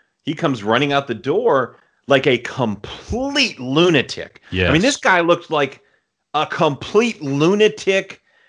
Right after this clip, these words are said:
Speaker 1: Uh, it, it was like, it was, it was almost kind of like, uh,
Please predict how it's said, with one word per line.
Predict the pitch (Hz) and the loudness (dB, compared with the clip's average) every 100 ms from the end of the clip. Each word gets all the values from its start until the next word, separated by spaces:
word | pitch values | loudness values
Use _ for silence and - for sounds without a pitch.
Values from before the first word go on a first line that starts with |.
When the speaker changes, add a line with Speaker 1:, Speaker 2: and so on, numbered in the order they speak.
| _ _ _ _ - | _ _ _ _ -10
Speaker 1:
Uh, | 147 | -8
it, | 165 151 160 160 | -6 -10 -12 0
it | 185 185 | 2 4
was | 165 139 | 0 0
like, | 160 156 123 - - | 0 -2 -2 -18 -18
it | 127 175 | -4 -4
was, | 165 156 - - _ | -2 -4 -6 -16 _
it | 147 127 | -12 -8
was | 127 | 0
almost | 165 196 156 - | 2 4 2 0
kind | - 156 147 | -4 -2 0
of | 131 | 0
like, | 135 120 139 | 0 0 0
uh, | 120 113 | 0 -2